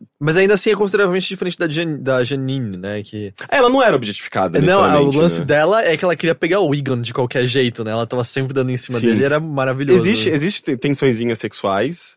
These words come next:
Speaker 2: ah, assim, entre ele e uma personagem, mas, ah, mas funciona bem. <laughs> Tem, tem uma hora, inclusive, que, sei lá, soltando uma das, das piadas. É um filme cheio de piadas, é um filme muito bem humorado.
Speaker 1: Ah, é um
Speaker 2: Algumas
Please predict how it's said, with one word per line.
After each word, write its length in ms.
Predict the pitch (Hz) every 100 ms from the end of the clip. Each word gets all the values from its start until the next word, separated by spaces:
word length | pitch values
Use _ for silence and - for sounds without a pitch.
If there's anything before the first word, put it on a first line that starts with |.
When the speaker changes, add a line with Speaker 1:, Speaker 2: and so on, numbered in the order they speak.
| -
Speaker 2:
ah, 300 | 104 101 98
assim, 240 | 95 98
entre 300 | 92 101 92
ele 300 | 87 90 90
e 40 | 87
uma 140 | 90
personagem, 600 | 82 85 92 87 104 165 _ _ _
mas, 640 | 101 107 110 113 - - - -
ah, 1000 | 113 110 110 107 107 101 98 92 87 - _ 107 107 143
mas 160 | 208
funciona 280 | 240 226 233
bem. 300 | 180 98 85 -
<laughs> 80 | - 123 117 131
Tem, 120 | 120 - 185 160
tem 120 | 143
uma 100 | 147
hora, 140 | 147
inclusive, 440 | 160 147 127 135 143
que, 760 | - 151 143 139 123 101 87 - 113
sei 140 | 135
lá, 140 | 104 92
soltando 360 | 92 110 110 104
uma 120 | 104
das, 200 | 101 -
das 240 | 98 98
piadas. 560 | - 95 85 78 80 - _ -
É 60 |
um 60 | 131
filme 160 | 180 -
cheio 140 | 143
de 100 | 113
piadas, 380 | 104 - - 82
é 80 | 98
um 60 |
filme 180 | 113 110
muito 200 | 113 117
bem 100 | 113
humorado. 280 | 117 107 -
Speaker 1:
Ah, 100 | 175
é 80 | 147
um 80 | -
Speaker 2:
Algumas 260 | 156 220